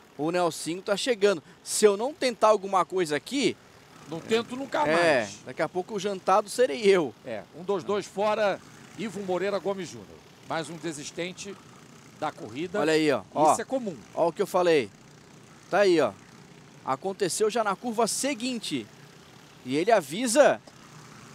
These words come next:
Speaker 1: o Matheus Castro o seguinte, ó. Agora me ajuda também.
Speaker 2: A gente se ajuda. Me ajuda aí!
Speaker 1: É. Te ajudei a bateria toda, agora devolve. E aí o Nelson chegou.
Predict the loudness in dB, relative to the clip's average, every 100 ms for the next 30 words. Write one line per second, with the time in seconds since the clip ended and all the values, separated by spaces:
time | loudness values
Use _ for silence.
0 | -20 -12 -4 -2 0 2 2 0 0 2
1 | 2 -6 -12 -10 -8 -4 -6 -6 -20 -12
2 | 0 4 4 2 -4 -12 -2 -2 -2 -4
3 | -4 -2 -2 -4 -10 -10 -10 -10 -14 -18
4 | -10 -8 -6 -6 0 0 0 -2 -4 -8
5 | -12 -6 -2 0 -2 -4 _ -20 -20 -20
6 | -20 -6 -6 -6 -2 -2 0 -4 -4 -4
7 | -2 -2 -4 -2 -2 -2 -2 -2 -2 -2
8 | -2 -2 -4 -8 -8 -6 -4 -4